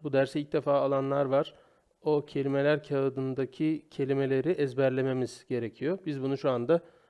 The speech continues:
yazarak tespit etmeye çalışacağız. Ama, e, inşallah siz aynı zamanda ezberleyin. İleride bir yoklama da yapabiliriz bunlardan. Peki, Kafirun suresine geldik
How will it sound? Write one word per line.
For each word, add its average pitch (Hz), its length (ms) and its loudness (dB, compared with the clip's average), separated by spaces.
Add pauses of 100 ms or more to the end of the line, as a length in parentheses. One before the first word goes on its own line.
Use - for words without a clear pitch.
(180)
yazarak 135 600 0
tespit - 360 -6
etmeye 117 320 -4
çalışacağız. 120 680 -4 (560)
Ama, 147 360 0 (520)
e, 127 380 -2 (300)
inşallah 139 600 -4
siz 123 320 -14 (280)
aynı 139 200 0
zamanda 127 360 0
ezberleyin. 127 680 -2
İleride 127 600 -4
bir 135 80 -8
yoklama 127 460 -4
da 139 140 0 (380)
yapabiliriz 127 760 -4 (280)
bunlardan. 120 460 -2 (420)
Peki, 180 320 -2
Kafirun 180 540 4
suresine 175 520 2
geldik 131 460 0